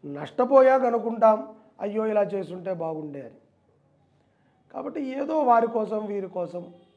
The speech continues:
ధనాన్ని విచ్చలవిడిగా ఖర్చు పెడతాం.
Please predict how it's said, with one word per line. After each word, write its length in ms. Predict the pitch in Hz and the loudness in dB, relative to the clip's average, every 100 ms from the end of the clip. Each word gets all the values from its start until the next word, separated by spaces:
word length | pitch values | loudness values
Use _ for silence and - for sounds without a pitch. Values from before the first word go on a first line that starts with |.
| _ _ _ _ _ _ - | _ _ _ _ _ _ -12
ధనాన్ని 720 | 190 196 233 240 226 170 147 - | -6 -2 0 0 -4 -6 -10 -16
విచ్చలవిడిగా 960 | 190 214 - - 226 214 185 175 170 | -14 -14 -14 -6 -2 -2 -2 -6 -6
ఖర్చు 320 | 233 196 - 156 | -6 -8 -12 -16
పెడతాం. 300 | 147 143 | -16 -16